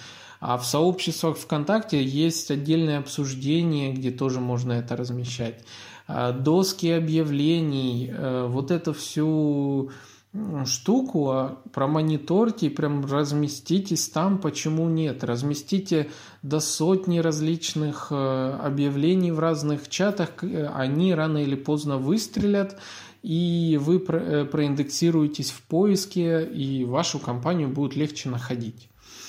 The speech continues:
А, дальше. А, регистрируемся во всех картах. Во всех. Два гис, Яндекс.Карты, Google. А, регистрируемся во всех, эм,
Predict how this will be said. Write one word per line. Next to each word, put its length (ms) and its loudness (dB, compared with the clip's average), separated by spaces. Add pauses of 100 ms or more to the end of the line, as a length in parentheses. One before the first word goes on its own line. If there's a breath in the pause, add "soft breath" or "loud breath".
(420 loud breath)
А, 340 0
дальше. 960 0 (680)
А, 340 0
регистрируемся 920 4
во 140 2
всех 340 -2
картах. 600 -4 (380 loud breath)
Во 300 2
всех. 640 -6
Два 400 2
гис, 540 0
Яндекс.Карты, 1300 0
Google. 720 2 (420 loud breath)
А, 520 0
регистрируемся 1120 2
во 180 0
всех, 840 0
эм, 680 0